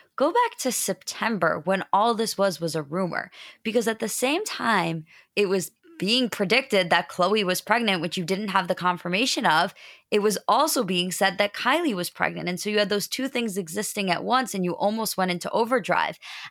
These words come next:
And the thing with the Khloé of it was that you couldn't believe it because you knew that this was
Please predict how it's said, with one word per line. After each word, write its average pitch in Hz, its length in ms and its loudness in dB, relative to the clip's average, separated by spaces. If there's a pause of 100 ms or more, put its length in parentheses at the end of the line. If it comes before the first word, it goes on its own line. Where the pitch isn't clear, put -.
And 214 200 2
the 208 80 0
thing 285 280 -2
with 262 180 -2
the 202 100 -4
Khloé 269 600 0
of 165 220 0
it 180 240 0 (300)
was 220 220 -2
that 214 300 0 (360)
you 180 140 -6
couldn't 233 280 -6
believe 214 280 -2
it 214 100 0
because 190 320 -4
you 196 140 -4
knew 226 260 0
that 214 200 2
this 208 180 -4
was 180 240 -6